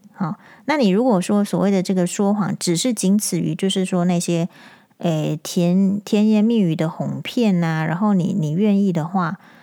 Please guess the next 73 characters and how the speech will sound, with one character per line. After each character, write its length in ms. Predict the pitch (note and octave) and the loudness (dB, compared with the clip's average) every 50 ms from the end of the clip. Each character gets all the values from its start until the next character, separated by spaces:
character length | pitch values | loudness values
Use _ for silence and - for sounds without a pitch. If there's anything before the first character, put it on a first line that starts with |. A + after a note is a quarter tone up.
| - - _ _ | -20 -20 _ _
那 240 | D4+ E4+ D#4+ A#3 - - | -2 0 0 0 0 0
我 100 | E3+ E3+ | 0 0
觉 140 | D#3 E3+ F3 | 2 2 2
得 80 | F3+ G3 | 2 2
那 120 | B3+ B3+ | 2 2
也 120 | G3 C#3 | 0 0
就 120 | E3 - F3+ | -2 -2 -2
是 160 | F#3 - G#3 | -2 0 0
你 120 | F3+ D#3+ | 0 0
的 120 | - - G#3+ | -2 -4 -6
爱 200 | A3+ G#3 E3 D#3+ | -4 -4 -4 -4
情 260 | - - - C#3 C3+ | -4 -6 -6 -6 -4
论， 260 | C#3+ E3+ D#3+ D3+ F3+ - | -2 -2 -2 -2 -2 -2
只 120 | - F3+ | -2 0
要 140 | - D4+ D4+ | 0 0 0
你 160 | C4 F3+ D3 | 0 0 0
能 260 | C3+ C#3+ D3 D3 D#3+ | -2 -2 -2 -2 -2
够 160 | F#3 - A3 | 0 0 -2
在 280 | G3+ - - A3 G3 E3 | -2 -2 -2 -2 0 0
那 120 | E3+ G#3 | 2 2
样 240 | B3+ C4 A#3 G#3 F#3 | 2 2 4 4 2
子 160 | F3 - D#3+ | 2 0 -2
的 240 | - D3+ D3 D#3 E3 - - - - - - - - _ _ | -2 -2 -2 -2 -4 -8 -12 -20 -20 -20 -20 -20 -20 _ _
环 240 | - - F3+ E3+ F3+ | -6 -2 0 0 0
境 220 | - A#3+ G#3+ G3+ | 2 2 2 2
下 320 | - A3 G3+ F3 F#3+ G#3 - _ _ | 2 0 0 -2 -2 -6 -10 _ _
处 220 | - - F3+ D#3 C#3 | -8 -4 -4 -4 -2
得 140 | - C#3+ | -4 -6
很 300 | D3 - - C#3 C#3 D3 | -6 -8 -8 -8 -6 -6
好。 320 | E3+ - - D#3+ E3 A#3 - - - - - - - - - _ | -4 -4 -4 -4 -4 -6 -8 -16 -20 -20 -20 -20 -20 -20 -16 _
那 100 | - E4 | -6 -4
这 120 | D#4 - E4+ | -2 -2 -2
边 200 | E4 E4 E4 D#4 | -2 -2 -2 0
我 140 | B3+ E3+ D#3 | 0 0 0
就 120 | G3+ A3+ | 0 -2
想 200 | A3+ - D#3 C#3+ | -2 -4 -4 -4
到 140 | E3+ F#3+ G3 | -2 -2 -2
说， 140 | G3+ G#3+ F#3+ | 0 -2 -2
我 100 | E3+ D3 | -2 -2
今 200 | - F#3+ G3+ G#3 | 0 0 0 0
天 160 | G#3+ A3 G#3+ G3+ | 2 2 2 2
呢， 120 | G3 F3 | 2 0
其 140 | - - F3 | 0 -2 -2
实 140 | F3 F3 F3+ | -2 0 0
有 160 | F3 D3 E3 - | 0 -2 -4 -6
陪 540 | - - - D3+ D3 D3+ D#3 D#3+ E3 - - _ | -10 -8 -6 -4 -4 -2 -2 -2 -2 -4 -6 _
这 140 | - - F#3+ | -4 -2 0
个 140 | F3 F3 D#3+ | 0 0 0
辛 180 | - - F#3 F#3 | 0 0 0 0
巴 180 | F#3 F3+ F3+ | 0 0 0
欧 60 | F3+ | 0
巴 180 | F#3 F3+ E3+ E3+ | 0 0 -2 -4
看 320 | - - - G3 E3+ D#3+ | -4 -4 -4 -2 -2 -2
《波 320 | E3 - - F#3+ F#3+ F#3+ F#3+ | -4 -4 -2 0 0 2 2
妞》 240 | F#3+ F#3+ F#3+ F#3 F#3+ | 2 2 2 2 2
这 140 | F#3+ G3 F#3+ | 0 0 -2
部 160 | F#3 F#3 F3+ | -2 -2 -4
卡 300 | - - - E3+ - - | -4 -6 -6 -8 -8 -8
通。 300 | - - E3+ D#3 D3+ E3+ - - - - - - - - - _ | -6 -6 -4 -4 -4 -4 -6 -10 -16 -20 -20 -20 -20 -20 -6 _
我 80 | D4 E4+ | 0 2
以 120 | D#4 A3+ | 2 2
前 160 | G#3 - E3+ | 2 0 0
呢， 120 | D#3+ D#3+ E3+ | 0 0 0
是 140 | - - | 0 0
会 200 | G#3 A3 G#3+ G3 | 0 2 2 0
唱 320 | F#3 - - A3 G#3 F3 E3+ | 0 -2 -4 -2 -2 -2 0
《波 160 | - F#3 F#3+ | 0 2 2
妞》 120 | F#3 F#3+ F#3+ | 4 2 2
这 120 | F3+ F#3 | 2 0
首 180 | F3 - D#3+ D#3 | -2 -2 -4 -4
主 180 | - - E3+ | -4 -6 -6
题 200 | - - E3 E3 E3 | -6 -4 -6 -6 -6
曲， 320 | - - - F3 - - | -6 -6 -6 -6 -6 -8